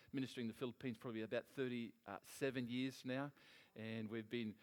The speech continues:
supportive of her all that time and a little bit longer. She used to be actually a pastor in this church, and now she's, uh, they do a great job,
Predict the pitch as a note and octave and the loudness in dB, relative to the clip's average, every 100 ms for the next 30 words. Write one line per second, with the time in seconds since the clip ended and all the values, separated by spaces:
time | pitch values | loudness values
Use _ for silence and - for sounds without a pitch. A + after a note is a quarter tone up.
0 | - - A2+ - B2+ A#2+ A2 G#2+ B2 A2+ | -18 -14 -10 0 0 2 -2 0 2 2
1 | G#2+ A2 G#2+ - A#2 A#2 A2+ A2 A2 G#2 | 2 2 0 -2 -2 0 0 -2 -4 -2
2 | G#2+ G#2 A2+ A#2+ A#3 B3 F3+ D#3+ D3 C#3 | -2 0 -2 0 -2 -2 2 2 4 2
3 | - C#3 B2+ A#2 - - B2+ B2 C3+ C3 | 0 0 0 0 -8 -6 -4 0 0 0
4 | - A#2+ A#2+ - - B2+ B2+ F#3+ - - | -2 0 2 0 -2 0 0 0 -6 -12
5 | - - - - A2+ A2 G#2+ A2+ A#2 A2+ | -16 -20 -14 -4 0 0 2 2 2 0
6 | A2+ A#2+ A2 - A#2 G#2+ G2 - - - | -2 -2 -2 0 2 2 0 -8 -20 -2
7 | C#3+ C#3+ C#3+ C3 C#3+ D3+ D3+ - C3+ G#2+ | 2 4 4 4 8 8 8 4 4 4